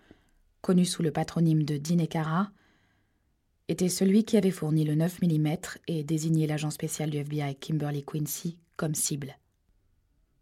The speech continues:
Il avait promis sa liberté à Aaron s'il la tuait, c'est-à-dire que Dinekara,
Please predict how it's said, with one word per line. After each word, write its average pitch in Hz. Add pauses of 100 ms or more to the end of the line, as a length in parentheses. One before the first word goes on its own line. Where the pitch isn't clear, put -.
(1300)
Il 190
avait 180
promis 190
sa 180
liberté 175
à 156
Aaron 160
s'il 160
la 147
tuait, - (640)
c'est-à-dire 165
que -
Dinekara, 165